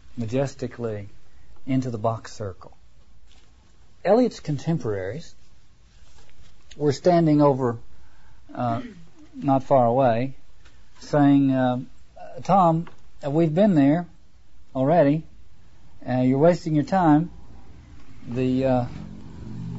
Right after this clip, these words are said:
the, uh, the pond has been drained." And, uh, so they, they sat around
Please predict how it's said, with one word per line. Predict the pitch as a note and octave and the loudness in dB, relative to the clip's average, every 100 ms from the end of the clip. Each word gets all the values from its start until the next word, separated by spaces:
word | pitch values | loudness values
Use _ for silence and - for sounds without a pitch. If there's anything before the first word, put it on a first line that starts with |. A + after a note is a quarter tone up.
| - | -4
the, | B2 B2 A#2+ | -2 0 -2
uh, | A#2+ - | -4 -6
the | B2+ | -6
pond | A#2+ F3 E3+ | 2 4 4
has | C#3+ B2+ | 2 0
been | D#3 D3 | 0 2
drained." | E3 F#3 D#3 F3 F3 - - - - - - - - - - - - - - | 2 2 2 0 -6 -14 -14 -14 -16 -18 -20 -20 -20 -20 -20 -20 -18 -18 -10
And, | B2 A#2 | -4 -4
uh, | A#2 A2 A2 - - - - - - | -4 -6 -10 -14 -18 -18 -18 -20 -4
so | - D3+ | 2 6
they, | D3+ D#3+ B2+ - - - - - - - - - - C#3 | 6 6 2 -12 -14 -12 -12 -12 -12 -10 -8 -8 -8 2
they | D#3 | 4
sat | D#3 F3 D#3 | 4 4 4
around | C3 B2+ B2+ C3 C#3+ | 4 2 4 2 0